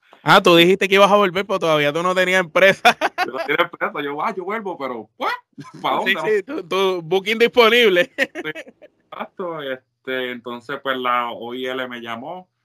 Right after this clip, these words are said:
Speaker 2: este, y yo rápido le contesté, porque Félix Matías es, es súper pana mío, le dije, "Mira, este, ¿qué es la que hay? Mira, tengo un trabajito para aquí, acá en, en,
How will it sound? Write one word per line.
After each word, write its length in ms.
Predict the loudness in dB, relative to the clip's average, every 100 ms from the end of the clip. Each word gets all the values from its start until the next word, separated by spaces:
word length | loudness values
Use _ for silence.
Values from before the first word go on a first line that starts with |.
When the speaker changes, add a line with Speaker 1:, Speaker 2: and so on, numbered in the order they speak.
| _ _ -14
Speaker 2:
este, 1160 | -12 -12 _ _ -10 -6 -6 -6 -8 -10 -12 _
y 200 | -10 -8
yo 180 | -6 -4
rápido 400 | -2 -2 0 -2
le 60 | -2
contesté, 380 | -6 -10 -8 -8
porque 200 | -6 -6
Félix 240 | -8 -6
Matías 680 | -8 -8 -6 -4 -4 -4 -6
es, 180 | -10 -10
es 60 |
súper 240 | -12 -12 -12
pana 240 | -10 -10
mío, 260 | -10 -12 -14
le 120 | -14
dije, 120 | -16
"Mira, 220 | -14 -12 -12
este, 220 | -12 -18
¿qué 80 | -18
es 40 |
la 100 | -20
que 140 | -14 -14
hay? 220 | -14 -18
Mira, 420 | -18 -8 -8 -8
tengo 160 | -14 -18
un 80 |
trabajito 380 | -12 -10 -10 -10
para 120 | -12
aquí, 160 | -12 -10
acá 420 | -10 -8 -8 -8
en, 180 | -12 -14
en, 400 | -16 -16 -20 -20